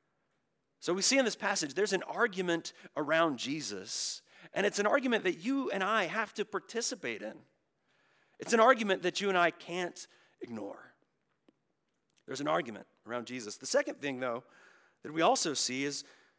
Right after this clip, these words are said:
there's an invitation. Let's look at the invitation of Jesus. Verse thirty-seven.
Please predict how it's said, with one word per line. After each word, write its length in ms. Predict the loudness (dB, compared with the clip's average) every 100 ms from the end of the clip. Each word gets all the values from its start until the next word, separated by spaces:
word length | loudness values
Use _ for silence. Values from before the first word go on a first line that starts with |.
| _ _ _ _
there's 220 | -2 0
an 80 | 0
invitation. 600 | -2 -4 -6 -2 -2 -4 -12 _ _ _ _ _ _ _ _ _ _ _ -8
Let's 160 | -4 -2
look 100 | -2
at 80 |
the 80 | 0
invitation 720 | 0 -2 -4 -2 -2 -4 -6 -14
of 100 | -18
Jesus. 520 | -12 -12 -12 -14 -16 -18 _ _ _ _ _ _ _ _ _ _ _ _ _ _ _ _ _ _ _ _ -4
Verse 180 | -2 0
thirty-seven. 560 | 0 0 0 -2 -4